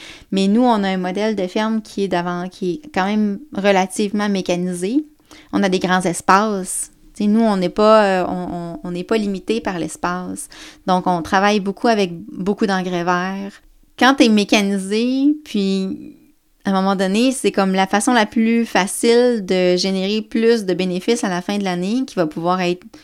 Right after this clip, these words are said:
pour les, pour les exploitants, mais aussi pour l'équipe de travail, qui va pouvoir être redistribuée. La façon la plus facile d'augmenter les conditions de vie de tout le monde, c'est de faire plus de légumes.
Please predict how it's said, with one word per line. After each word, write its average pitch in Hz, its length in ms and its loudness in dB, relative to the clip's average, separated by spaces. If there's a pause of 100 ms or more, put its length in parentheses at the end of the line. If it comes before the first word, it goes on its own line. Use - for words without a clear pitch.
(920)
pour 180 180 -2
les, 165 300 2
pour 170 160 -2
les 156 360 4
exploitants, 160 460 0
mais 214 120 2
aussi 180 300 -2
pour 190 140 -2
l'équipe 160 240 -2
de 185 80 2
travail, 220 640 -2
qui - 100 -10
va - 60 -2
pouvoir 180 180 -4
être 175 200 -6
redistribuée. 180 680 -4 (320)
La 185 100 0
façon 202 220 2
la 220 80 4
plus 226 140 0
facile 233 680 4
d'augmenter 180 840 -2 (120)
les 180 160 0
conditions 180 560 -2
de 185 100 -4
vie 208 120 -4
de - 60 -16
tout 185 100 -4
le 175 60 -4
monde, 214 340 -4
c'est 208 340 -2
de 175 140 -2
faire 180 260 -4
plus 196 300 -4
de 190 80 -4
légumes. 190 400 -4